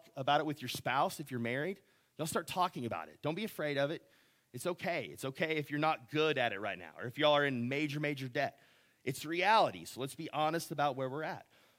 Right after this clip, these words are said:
But talk about it and talk about maybe what your next steps. Process these two questions in the context of a marriage.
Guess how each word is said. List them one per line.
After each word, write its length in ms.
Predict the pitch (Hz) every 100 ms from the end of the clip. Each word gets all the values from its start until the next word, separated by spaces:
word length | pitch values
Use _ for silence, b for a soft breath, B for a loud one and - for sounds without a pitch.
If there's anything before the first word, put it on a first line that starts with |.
| -
But 80 | 135
talk 300 | 165 170 175
about 240 | 147 143
it 80 | 147
and 100 | 123
talk 200 | 151 151
about 180 | 147 135
maybe 160 | 139
what 260 | 135 143 139 123
your 220 | 135 175
next 260 | 151 101
steps. 300 | - 95 -
Process 420 | - 151 151 156 -
these 200 | 160 -
two 140 | 165
questions 600 | - 151 143 127 117 -
in 220 | 139 143
the 80 | 135
context 500 | 127 135 127 117 -
of 100 | 123 127
a 20 |
marriage. 420 | 143 135 - -